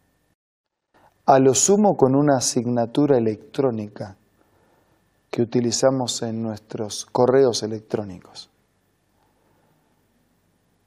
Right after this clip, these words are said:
Pero del otro lado, Dios firmó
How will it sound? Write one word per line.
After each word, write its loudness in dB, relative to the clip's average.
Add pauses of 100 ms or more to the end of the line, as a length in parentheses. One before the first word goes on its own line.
(120)
Pero 4
del 2
otro 2
lado, -4 (1600)
Dios 2 (1500)
firmó 0